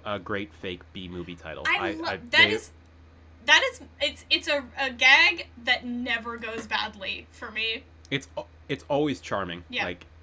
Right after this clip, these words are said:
Speaker 2: uh, future,
Speaker 1: Sorry to break it, but
Speaker 2: future episode being Ian is going to be very hard to pick one episode because all of the fake movies are perfect.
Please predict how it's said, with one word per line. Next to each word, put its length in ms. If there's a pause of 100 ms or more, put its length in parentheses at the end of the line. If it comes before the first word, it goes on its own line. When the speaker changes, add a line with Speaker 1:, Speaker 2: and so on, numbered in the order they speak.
(960)
Speaker 2:
uh, 140
future, 460
Speaker 1:
Sorry 140
to 60
break 200
it, 80
but 80
Speaker 2:
future 380
episode 800 (360)
being 240
Ian 540 (280)
is 220
going 200
to 80
be 100
very 260
hard 200
to 60
pick 300
one 160
episode 440
because 280
all 280
of 120
the 80
fake 280
movies 380
are 100
perfect. 580